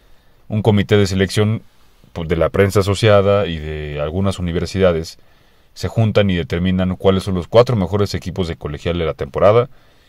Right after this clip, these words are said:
y los ponen a jugar entre sí, el uno contra el cuatro y el dos contra el tres, en dos semifinales, de las cuales sale la final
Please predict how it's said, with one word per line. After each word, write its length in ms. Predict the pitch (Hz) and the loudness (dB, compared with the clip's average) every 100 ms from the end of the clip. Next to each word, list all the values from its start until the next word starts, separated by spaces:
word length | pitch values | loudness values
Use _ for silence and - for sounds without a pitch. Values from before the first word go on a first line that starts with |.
| _ | _
y 100 | - | -2
los 140 | 95 90 | -2 0
ponen 240 | 107 110 | 0 2
a 60 | 95 | 0
jugar 240 | 87 92 | 2 2
entre 240 | 92 - 80 | 2 -2 -6
sí, 260 | - 71 - | -8 -10 -6
el 200 | 76 98 | -2 0
uno 160 | 117 | 0
contra 240 | 110 90 85 | 0 -2 0
el 60 | |
cuatro 320 | 113 120 123 | 4 4 4
y 80 | 113 | -2
el 80 | 82 | -2
dos 160 | 92 - | -2 -4
contra 200 | 87 78 | -8 -8
el 80 | |
tres, 360 | 67 117 127 - - _ _ _ | -4 -2 -2 -6 -20 _ _ _
en 160 | 85 87 | -4 0
dos 140 | 95 | 0
semifinales, 680 | 98 87 92 98 104 104 - | 0 -2 0 2 2 0 -6
de 160 | 82 78 | -8 -8
las 120 | 76 | -4
cuales 240 | - 90 | -2 -2
sale 240 | - 90 87 | -2 -2 -2
la 140 | 78 | -4
final 420 | - 87 107 113 | -4 0 0 0